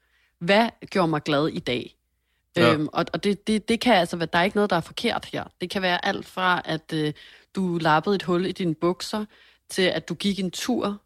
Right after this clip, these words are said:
Speaker 1: øh, til at du fik noget lækkert at spise. Forstår du, hvad jeg mener? Men bare sådan, at du, inden du går i seng, har fokuseret på noget positivt, og lægger dig til at sove.
Speaker 2: Ja, det
Speaker 1: Øhm,
Speaker 2: tror jeg, det kunne godt være en god idé.
Speaker 1: Jeg føler, at du kan gøre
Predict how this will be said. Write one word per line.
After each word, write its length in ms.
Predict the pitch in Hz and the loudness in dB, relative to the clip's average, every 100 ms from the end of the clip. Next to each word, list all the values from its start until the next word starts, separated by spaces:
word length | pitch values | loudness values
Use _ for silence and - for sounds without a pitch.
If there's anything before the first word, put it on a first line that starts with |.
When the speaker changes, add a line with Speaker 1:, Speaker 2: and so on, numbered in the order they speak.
| - | -2
Speaker 1:
øh, 440 | 170 160 151 143 135 | 0 2 0 -2 -6
til 120 | - | -2
at 280 | 190 - - | 0 0 0
du 80 | 175 | -4
fik 240 | 160 196 | -2 -2
noget 120 | 190 160 | 0 0
lækkert 200 | 156 175 | 0 0
at 60 | |
spise. 460 | - - 151 151 - | -4 -8 -6 -6 -10
Forstår 180 | - 202 | -4 -2
du, 40 | |
hvad 100 | 185 | 0
jeg 40 | 180 | 0
mener? 220 | 175 185 | -2 -2
Men 200 | 170 170 | -2 2
bare 160 | 196 | 2
sådan, 140 | 208 214 | 2 0
at 180 | 175 - | -2 -2
du, 120 | 175 | -4
inden 240 | - 214 233 | 0 0 0
du 80 | |
går 120 | 233 165 | 0 -2
i 80 | |
seng, 300 | 156 - 226 - - - _ _ _ - | 0 2 2 0 -12 -20 _ _ _ -2
har 80 | 196 | -2
fokuseret 560 | 190 175 165 - 160 | 0 -4 0 0 0
på 80 | - | -2
noget 160 | 165 143 | -2 -2
positivt, 720 | - 208 214 - 220 196 - _ _ _ _ - | 0 -2 -2 -2 -2 -2 -8 _ _ _ _ 2
og 80 | 185 | 4
lægger 180 | 170 | 4
dig 100 | 143 | 2
til 100 | - | 0
at 60 | 131 | -4
sove. 280 | - 120 123 _ _ _ _ _ _ _ - | -4 -8 -8 _ _ _ _ _ _ _ -2
Speaker 2:
Ja, 160 | 120 113 - _ - | 2 2 -2 _ -10
det 160 | 107 | 0
Speaker 1:
Øhm, 180 | 131 190 | 4 4
Speaker 2:
tror 120 | 170 | 6
jeg, 120 | 127 110 | 6 4
det 80 | 101 | 2
kunne 80 | |
godt 160 | 120 131 | 2 2
være 80 | 127 | 2
en 60 | |
god 200 | 113 120 | 2 2
idé. 120 | 104 98 _ _ _ - | 0 -4 _ _ _ -2
Speaker 1:
Jeg 120 | 208 | -2
føler, 240 | - 311 285 | 0 2 4
at 240 | 220 - | 2 -2
du 60 | 214 | -10
kan 140 | 202 | -8
gøre 300 | 190 190 240 | 0 2 2